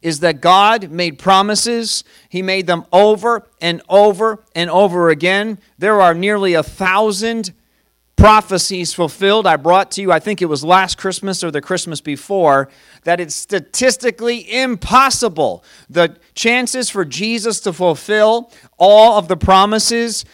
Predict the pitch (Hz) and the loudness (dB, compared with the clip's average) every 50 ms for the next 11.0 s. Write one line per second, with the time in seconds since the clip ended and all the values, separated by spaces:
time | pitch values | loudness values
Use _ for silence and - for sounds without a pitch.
0 | _ _ _ - - 160 170 143 87 _ _ _ - - 240 269 247 - - 240 | _ _ _ -4 -2 -2 -2 -2 -4 _ _ _ 0 4 4 4 4 2 -2 -4
1 | 220 - 233 226 180 - - 233 220 208 185 - - - - - 240 247 247 247 | -2 -2 -2 -2 -2 -2 0 0 0 0 0 0 -2 -2 -2 0 2 2 2 2
2 | 208 247 233 202 160 127 117 - _ _ _ - 175 190 190 165 151 196 196 190 | 2 0 0 0 -2 -6 -12 -16 _ _ _ -2 0 0 0 0 0 2 2 4
3 | 190 185 180 - - - _ _ _ _ - 214 214 220 247 220 196 220 208 180 | 2 2 -2 -4 -8 -10 _ _ _ _ -2 0 2 2 2 0 0 -2 -4 0
4 | - 220 226 233 233 220 214 180 - 185 170 160 160 156 - - _ _ _ _ | 4 6 6 6 6 4 0 -4 -4 -4 -2 -2 -4 -6 -8 -12 _ _ _ _
5 | - 147 185 185 185 185 160 170 185 214 226 240 254 240 - 226 196 175 196 185 | -6 -4 -2 -2 -2 -4 -6 -4 -2 0 0 0 0 -2 -2 -2 -2 -2 -4 -4
6 | 165 175 175 160 - - - 233 247 269 285 233 277 277 240 190 147 143 151 151 | -4 -6 -4 -4 -4 0 2 4 4 4 4 4 4 4 4 4 4 0 -2 -6
7 | - - - _ _ _ _ - _ _ - 160 170 160 170 226 262 269 262 254 | -12 -20 -20 _ _ _ _ -20 _ _ -4 -4 -4 -4 -4 -6 -4 -2 -2 -2
8 | 254 247 247 247 233 214 226 196 175 165 208 220 226 233 240 247 208 175 - _ | -2 -2 -4 -4 -4 -2 -2 -2 -2 -2 0 0 2 2 0 -2 -4 -8 -16 _
9 | _ _ _ _ _ _ - 160 170 165 165 156 151 143 139 - _ _ _ _ | _ _ _ _ _ _ -2 0 0 2 2 2 2 0 -2 -4 _ _ _ _
10 | 180 202 226 254 262 240 214 180 151 147 160 175 196 185 - - - - - | 0 2 2 2 4 4 2 2 0 -2 -6 -6 -6 -6 -6 -6 -6 -6 -8